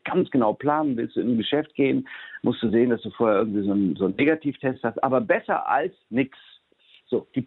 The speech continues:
testen das, wenn das klappt, gut, dann ist das für die Zwischenzeit richtig, dann wird geimpft, auf Teufel komm raus und Hausärzte impfen wir jetzt demnächst auch. Jede Hausarztpraxis bekommt dann neben den vierhundertdreißig oder vierhundertfünfzig Impfzentren, bekommt dann sechsundzwanzig Impfdosen, die es dann verimpfen kann. Na ja, gut,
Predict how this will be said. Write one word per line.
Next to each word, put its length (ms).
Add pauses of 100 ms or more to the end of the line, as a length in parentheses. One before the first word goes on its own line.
testen 360
das, 220
wenn 120
das 180
klappt, 340
gut, 260
dann 160
ist 100
das 140
für 80
die 140
Zwischenzeit 440
richtig, 360
dann 140
wird 140
geimpft, 380
auf 140
Teufel 280
komm 160
raus 380
und 180
Hausärzte 560
impfen 180
wir 120
jetzt 160
demnächst 420
auch. 400 (400)
Jede 340
Hausarztpraxis 880 (480)
bekommt 520
dann 320
neben 240
den 160
vierhundertdreißig 720
oder 160
vierhundertfünfzig 720
Impfzentren, 960 (380)
bekommt 340
dann 200
sechsundzwanzig 760
Impfdosen, 720
die 100
es 100
dann 200
verimpfen 420
kann. 220
Na 140
ja, 200
gut, 240